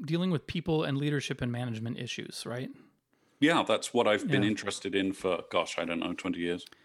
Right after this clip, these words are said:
Speaker 1: I'm fascinated by that because I, I feel like people and management issues are things I'm terrible at. <laughs> So,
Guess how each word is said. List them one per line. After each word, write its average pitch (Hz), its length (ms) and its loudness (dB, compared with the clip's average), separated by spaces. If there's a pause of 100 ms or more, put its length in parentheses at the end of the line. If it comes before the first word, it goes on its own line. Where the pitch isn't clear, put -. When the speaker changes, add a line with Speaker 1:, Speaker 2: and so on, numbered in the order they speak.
(220)
Speaker 1:
I'm 135 140 2
fascinated 135 460 0
by 123 120 2
that 120 160 -2
because 135 260 -4
I, 139 180 0
I 135 160 0
feel 139 220 -2
like 131 240 -4 (180)
people 143 320 -2
and 120 120 -4
management 120 420 -4
issues 120 300 -4
are 117 100 -2
things 117 260 -6
I'm 110 140 -6
terrible 123 380 -2
at. 110 200 -8 (360)
<laughs> 226 720 6
So, 156 640 0